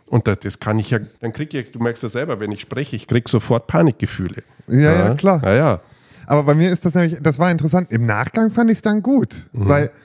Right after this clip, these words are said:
Speaker 2: natürlich, dann kommt ja dieses, „Ah, die verstehen mich ja hier,
Speaker 1: Mhm.
Speaker 2: guckt ja keiner komisch und ist ja irgendwie geil.“
Speaker 1: Alle finden's im Nachgang, alle.
Speaker 2: Ja.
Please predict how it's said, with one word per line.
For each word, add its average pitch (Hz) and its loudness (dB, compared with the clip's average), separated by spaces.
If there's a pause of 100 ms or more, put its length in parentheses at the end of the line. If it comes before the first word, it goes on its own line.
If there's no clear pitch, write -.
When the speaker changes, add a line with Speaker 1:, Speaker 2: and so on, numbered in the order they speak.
(260)
Speaker 2:
natürlich, 180 0
dann 147 0
kommt 233 -2
ja 202 4
dieses, 139 0
„Ah, 113 -2 (240)
die 98 -10 (180)
verstehen 175 -4
mich 113 -2
ja 95 2
hier, 95 0
Speaker 1:
Mhm. 98 2
Speaker 2:
guckt 98 2
ja 123 4
keiner 95 -2
komisch 98 -4
und 104 -4
ist 104 -2
ja 135 2
irgendwie 170 0
geil.“ 92 -2 (100)
Speaker 1:
Alle 120 2
finden's 104 -4
im 92 0
Nachgang, 85 -4
alle. 101 -4 (380)
Speaker 2:
Ja. 170 2